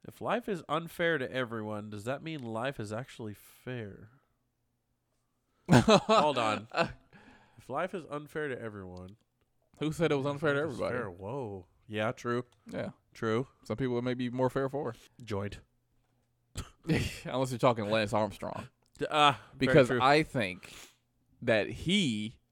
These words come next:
Speaker 2: was just doing something that everybody was doing. He just got caught.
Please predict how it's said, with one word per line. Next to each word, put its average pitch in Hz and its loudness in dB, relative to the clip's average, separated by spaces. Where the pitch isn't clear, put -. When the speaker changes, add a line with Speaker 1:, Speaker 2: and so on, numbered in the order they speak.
Speaker 2:
was 127 0
just 117 -4
doing 123 4
something 113 -2
that 104 4
everybody 104 2
was 101 -2
doing. 113 -2
He 131 -4
just 131 -6
got - -2
caught. 117 0